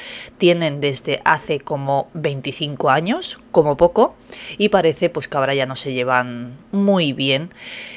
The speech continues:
Y todo porque Marta, ya sabéis, es muy amiga de Olga Moreno y parece que a Kiko, pues, no le gusta nada y, pues, como para él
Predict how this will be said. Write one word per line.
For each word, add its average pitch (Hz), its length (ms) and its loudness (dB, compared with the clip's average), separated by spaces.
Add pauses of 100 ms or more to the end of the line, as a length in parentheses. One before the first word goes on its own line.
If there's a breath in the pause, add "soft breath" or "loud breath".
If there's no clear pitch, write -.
(120)
Y 214 140 4
todo 180 340 6
porque 156 580 4
Marta, 143 460 2
ya 131 120 0
sabéis, 156 440 2
es 143 80 -6
muy 135 140 -6
amiga 131 320 0
de 139 80 2
Olga 143 200 4
Moreno 190 480 0
y 208 60 2
parece 135 320 0
que 139 60 -4
a 139 40 -2
Kiko, 151 300 -6
pues, 170 160 0
no 156 80 -2
le 135 80 4
gusta 139 320 0
nada 165 500 4
y, 139 440 0 (340)
pues, - 160 -6
como 123 720 2
para 135 320 4
él - 160 0